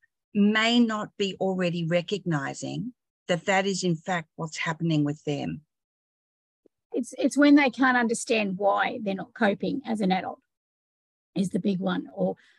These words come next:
Speaker 2: um, "I've done so much work on myself and yet straight away I'm taken back to childhood," you know, because we do. We, a lot of us spend our life learning and, and discovering and, and gaining knowledge and life experiences. And then this,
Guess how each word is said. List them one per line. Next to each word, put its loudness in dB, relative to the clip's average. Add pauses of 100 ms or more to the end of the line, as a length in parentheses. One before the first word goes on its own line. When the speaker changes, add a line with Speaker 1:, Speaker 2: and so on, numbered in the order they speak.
(160)
Speaker 2:
um, -6 (200)
"I've -2
done 2
so 2
much 0
work 0
on 0
myself -4
and -6
yet -6 (520)
straight 0
away 4
I'm -2
taken -4
back -4
to -10
childhood," -10 (540)
you -2
know, 0 (100)
because 0
we 4
do. 6
We, -4 (500)
a -6
lot 2
of 0
us -4
spend -4
our -4
life -2 (280)
learning -4
and, -4
and -6
discovering 0
and, -6
and -6
gaining 0
knowledge -4
and -4
life -4
experiences. -8 (400)
And 0
then -4
this, -8